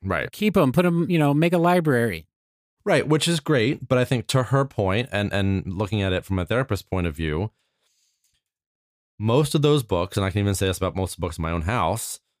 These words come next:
Speaker 1: am I ever gonna read them again? Probably not. I can say that with, with a fair amount of certainty. I can't think of a book that, let's say, I've thrown away or donated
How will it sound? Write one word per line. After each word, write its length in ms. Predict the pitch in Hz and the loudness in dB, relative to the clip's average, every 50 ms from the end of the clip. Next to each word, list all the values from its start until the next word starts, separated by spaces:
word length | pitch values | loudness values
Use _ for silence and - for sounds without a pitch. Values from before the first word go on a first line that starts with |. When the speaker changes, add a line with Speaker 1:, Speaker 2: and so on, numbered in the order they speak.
| _ _ _ _ _ _ _ _ _ _ _ - | _ _ _ _ _ _ _ _ _ _ _ -8
Speaker 1:
am 220 | - 110 120 127 | -4 0 0 2
I 100 | 135 139 | 2 2
ever 220 | 123 131 127 127 127 | 2 2 2 2 2
gonna 200 | 110 120 113 110 | 2 2 2 2
read 200 | 101 95 90 71 | 2 0 0 -2
them 140 | 82 76 76 | -4 -4 -4
again? 320 | 71 65 55 52 - 90 - _ _ _ _ _ _ _ _ _ _ _ _ _ _ _ _ _ _ _ _ _ _ | -4 -6 -8 -8 -10 -14 -20 _ _ _ _ _ _ _ _ _ _ _ _ _ _ _ _ _ _ _ _ _ _
Probably 560 | - - 113 107 98 87 98 85 87 95 92 | -8 -4 -2 0 0 0 0 -2 0 0 0
not. 420 | 85 78 - - - _ - - - _ _ _ _ _ _ _ _ _ _ _ _ _ _ _ _ _ _ _ _ - | 0 -2 -4 -6 -10 _ -16 -20 -20 _ _ _ _ _ _ _ _ _ _ _ _ _ _ _ _ _ _ _ _ -10
I 80 | 101 | -4
can 120 | - 110 101 | -2 -2 -2
say 160 | - 98 95 | 0 0 0
that 160 | 90 92 90 | 0 0 -2
with, 180 | 95 92 - - | -2 -4 -4 -6
with 340 | 90 82 87 92 92 - - _ _ _ _ _ _ _ _ _ _ _ _ _ _ _ _ _ | -8 -6 -4 -4 -4 -6 -8 _ _ _ _ _ _ _ _ _ _ _ _ _ _ _ _ _
a 100 | - 110 | -10 -10
fair 300 | 104 - - 110 104 101 | -6 -4 -2 0 0 2
amount 240 | 98 95 87 82 85 | 2 0 0 0 -2
of 80 | 82 - | -4 -4
certainty. 520 | - 82 69 - - - - - - - _ _ _ _ _ _ _ _ _ _ | -6 -8 -8 -8 -12 -16 -18 -20 -20 -20 _ _ _ _ _ _ _ _ _ _
I 100 | 104 101 | -8 -8
can't 360 | - - - 117 120 123 120 | -6 -4 -2 -2 -2 -2 -2
think 280 | - 117 110 104 - 107 | -2 0 0 0 0 -2
of 120 | 101 87 | -2 0
a 80 | 95 90 | -2 -2
book 520 | 82 92 104 92 98 - _ - - - - - | -2 0 0 0 -2 -4 _ -14 -18 -18 -16 -10
that, 440 | 101 87 85 85 85 85 87 - - _ _ _ _ _ _ _ _ - | -6 -4 -2 0 0 -2 -2 -4 -6 _ _ _ _ _ _ _ _ -8
let's 220 | 98 98 92 - | -6 -4 -4 -2
say, 120 | - 87 | -2 -2
I've 140 | 87 82 - | -4 -4 -4
thrown 180 | - 98 95 92 | -2 -2 -2 0
away 220 | 87 85 87 85 | 0 0 0 -2
or 80 | 82 82 | -2 -2
donated 540 | 76 85 87 85 85 80 76 82 82 80 | -2 -2 -2 -2 -2 -2 -2 -4 -6 -6